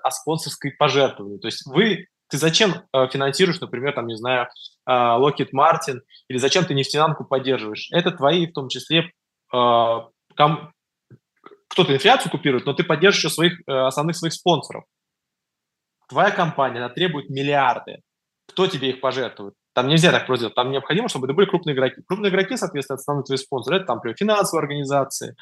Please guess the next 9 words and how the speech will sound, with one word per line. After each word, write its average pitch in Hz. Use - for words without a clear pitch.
горнодобывающие 180
компании, 127
типа -
Рио 127
Тинто 120
какая-нибудь 117
или 117
так 135
подобное. 110